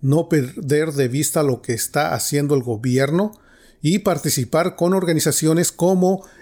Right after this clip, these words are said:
el Columbia River Keeper, en el cual nosotros nos encargamos de proteger el río, y hay peticiones que nosotros necesitamos que la gente llene para así pedirle y exigirle al gobierno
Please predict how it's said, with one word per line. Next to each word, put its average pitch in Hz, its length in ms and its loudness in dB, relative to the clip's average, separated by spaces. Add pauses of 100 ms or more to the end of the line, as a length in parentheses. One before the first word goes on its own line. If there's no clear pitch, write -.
el 147 120 0
Columbia 160 440 2
River 160 360 0
Keeper, 165 520 0
en 139 180 0
el 135 160 2
cual 170 460 0
nosotros 160 420 2
nos 151 220 2
encargamos 143 720 0
de 135 80 2
proteger 139 580 0
el 127 280 0
río, 175 400 2 (500)
y 156 280 2
hay 196 240 2
peticiones 165 880 0
que 156 100 0
nosotros 170 480 2
necesitamos 147 760 0
que 156 100 -2
la 123 140 0
gente 156 400 -2
llene 123 640 0 (380)
para 139 300 2
así 165 320 -2
pedirle 170 720 2
y 131 120 0
exigirle 190 840 0
al 139 240 0
gobierno 147 840 0